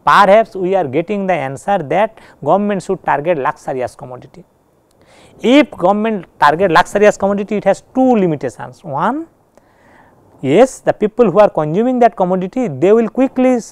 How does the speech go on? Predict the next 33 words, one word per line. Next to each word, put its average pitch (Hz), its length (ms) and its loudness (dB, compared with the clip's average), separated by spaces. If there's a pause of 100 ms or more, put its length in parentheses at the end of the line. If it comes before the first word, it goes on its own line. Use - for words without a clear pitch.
(140)
uh, 165 160 -10
switch 240 300 -4 (100)
the - 60 -20
product 190 440 -2
or 143 300 -8
stop - 400 4
production 214 640 0
or, 151 320 0
uh, - 60 -10
stop - 320 2
consumption 214 420 -2
of 214 140 -4
that 226 120 -2
commodity. 233 520 -4 (680)
Okay. 262 400 -4
As 131 220 -6
a 165 100 0
result, 208 480 0 (400)
people 247 500 -2
who 220 420 -4
are 180 240 0
attached 180 640 -2
with 208 260 -4
the 208 260 -2 (380)
production 233 560 4
of 277 160 4
that 196 200 2
commodity, 135 580 -8 (320)
they 220 420 8
will 139 220 2
be, 302 300 -4 (440)
um, 123 680 -14
uh, - 240 -20